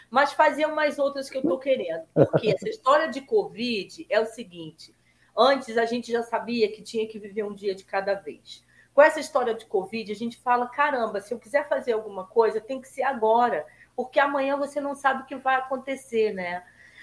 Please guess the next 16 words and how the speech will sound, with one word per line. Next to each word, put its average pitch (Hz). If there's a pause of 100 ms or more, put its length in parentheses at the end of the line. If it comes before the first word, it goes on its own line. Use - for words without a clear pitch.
(140)
Ó, 233
vou 247
só 285
dar 285
uma 277
paradinha 254
pra 247
ler 240
al-, 240
alguns 233
comentários 233
que -
estão 233
aqui, 220
ó, 196
falando 214